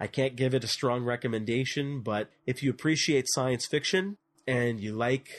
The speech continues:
a very good ending, 'cause the ending is strong, it's just not long enough,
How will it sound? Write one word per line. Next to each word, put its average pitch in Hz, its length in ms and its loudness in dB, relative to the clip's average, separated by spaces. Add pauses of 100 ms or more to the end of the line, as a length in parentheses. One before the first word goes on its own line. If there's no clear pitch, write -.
(300)
a 110 100 -2
very 131 480 2
good 131 300 4
ending, 151 480 0 (160)
'cause 127 100 -2
the 131 140 0
ending 139 340 2
is 131 240 4
strong, 127 540 -2 (480)
it's 120 160 -2
just 131 180 -2
not 131 220 0
long 127 240 2
enough, 98 300 -4